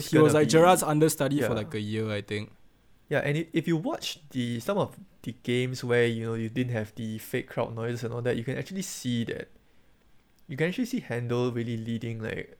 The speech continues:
Speaker 1: um, there were a few part, like, just, just to, to recall a little bit of what happened in that video that I saw, uh, like, whenever Hendo or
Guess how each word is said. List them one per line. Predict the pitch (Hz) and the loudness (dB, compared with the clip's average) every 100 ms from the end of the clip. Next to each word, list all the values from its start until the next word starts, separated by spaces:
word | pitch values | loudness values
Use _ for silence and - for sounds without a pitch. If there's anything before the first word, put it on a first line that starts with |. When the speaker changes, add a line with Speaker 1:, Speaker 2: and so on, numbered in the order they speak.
| - | -6
Speaker 1:
um, | 120 123 123 120 120 120 - - _ _ _ - _ | -2 -2 -4 -8 -8 -10 -14 -20 _ _ _ -20 _
there | - 143 | -2 2
were | 160 | 2
a | |
few | - 220 214 _ _ _ _ _ | 2 -4 -6 _ _ _ _ _
part, | - 120 - | -8 -6 -2
like, | 113 - - 104 | -2 -4 -8 -6
just, | 151 170 | -6 -4
just | 165 - | -8 -6
to, | 117 117 107 - - | -8 -8 -8 -12 -20
to | - 120 | -14 -10
recall | 117 127 | -6 0
a | 120 | 2
little | 123 | 2
bit | 131 123 | 0 -2
of | - 107 | -4 -4
what | 127 | -2
happened | 110 107 - 113 | -2 -4 -4 -6
in | 110 | -4
that | 113 110 - - | -4 -4 -8 -18
video | - 113 117 120 | -14 -6 -2 0
that | 113 | -2
I | 113 | -4
saw, | 107 113 113 110 | -6 -4 -4 -4
uh, | 110 113 - | -8 -10 -6
like, | 107 - - - - - - | -4 -4 -8 -20 -20 -20 -4
whenever | 123 123 131 165 | 0 2 4 2
Hendo | 139 127 123 123 123 | 0 0 2 2 4
or | 117 113 113 113 | 2 2 0 -2